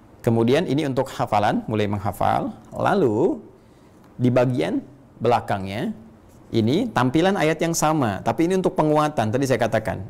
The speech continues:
ya, bersamaan dengan itu ada penguatan. Ini penguatannya. Nanti di sini untuk kolom murajaahnya, ya. Baik. Jadi dari sini,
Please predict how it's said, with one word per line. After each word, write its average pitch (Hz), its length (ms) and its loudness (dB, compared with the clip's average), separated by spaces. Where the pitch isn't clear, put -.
ya, 156 160 0
bersamaan 117 480 0
dengan 117 160 0
itu 110 80 -4
ada 127 160 2
penguatan. 113 640 -2
Ini 131 80 -4
penguatannya. 110 680 0
Nanti 120 100 0
di 143 140 2
sini 151 160 0
untuk 135 160 -2
kolom 127 240 2
murajaahnya, 104 640 -2
ya. 151 180 0
Baik. 107 240 2
Jadi 135 400 0
dari 123 320 2
sini, 98 280 -4